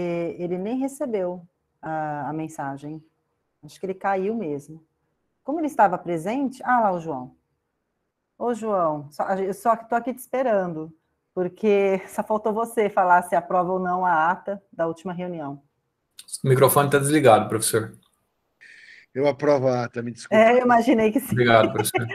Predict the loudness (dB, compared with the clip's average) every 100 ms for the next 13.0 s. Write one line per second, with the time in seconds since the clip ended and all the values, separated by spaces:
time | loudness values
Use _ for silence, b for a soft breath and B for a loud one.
0 | -8 -8 0 2 4 4 6 8 8 8
1 | 6 2 8 10 8 6 -2 -6 _ -4
2 | -4 -4 -6 -2 -2 0 -2 0 -2 0
3 | 2 2 2 -4 -6 -4 -4 -6 -10 -20
4 | -20 -10 -6 -4 -6 -10 -12 -16 -20 -20
5 | -20 _ -6 -4 -2 -4 -10 -12 -14 -14
6 | -12 -12 -12 -12 -14 -18 -18 -14 -12 -12
7 | -14 -14 -16 -14 -12 -10 -12 -12 -14 -14
8 | -16 -14 -12 -10 -10 -8 -8 -8 -12 -6
9 | 0 0 0 0 4 6 6 4 2 2
10 | 6 10 12 12 10 6 4 2 2 -2
11 | -2 -2 0 -2 -2 -4 -6 -10 -8 -8
12 | -8 -2 0 0 0 0 0 -2 -12 -20